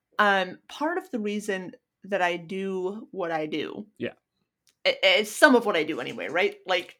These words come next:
Speaker 1: the way that I kind of dunk on people on, like, Twitter is very different than the way that I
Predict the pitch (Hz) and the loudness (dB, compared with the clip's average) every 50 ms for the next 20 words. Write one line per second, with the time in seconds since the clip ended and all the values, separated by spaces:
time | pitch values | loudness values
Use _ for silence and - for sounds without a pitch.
0 | _ _ - 262 247 262 294 320 302 302 285 247 240 - - 233 214 202 185 170 | _ _ -8 -6 -2 0 0 0 0 0 0 0 0 0 -2 -2 0 -2 -4 -4
1 | - - 175 175 214 214 - 131 151 185 214 - 196 185 - 175 170 165 170 165 | -2 0 0 2 2 0 0 0 0 -2 -2 -4 -8 -8 -6 -6 -4 -4 -4 -4
2 | 147 151 - - - - - 185 165 156 147 151 - - 202 202 202 208 214 220 | -6 -8 -10 -12 -10 -6 -2 -2 0 0 0 -2 -2 -4 -6 -4 -2 0 0 0
3 | 220 220 220 202 202 202 190 175 160 135 - 185 180 170 175 170 165 160 160 160 | 0 0 0 -2 0 0 -2 -4 -2 -4 -6 -6 -4 -2 -2 0 2 2 2 0
4 | 160 - - - - - - _ - 185 170 165 156 156 156 151 156 156 156 - | -2 -4 -12 -20 -20 -20 -20 _ -4 -2 0 2 4 4 4 2 2 0 -2 -6
5 | - | -8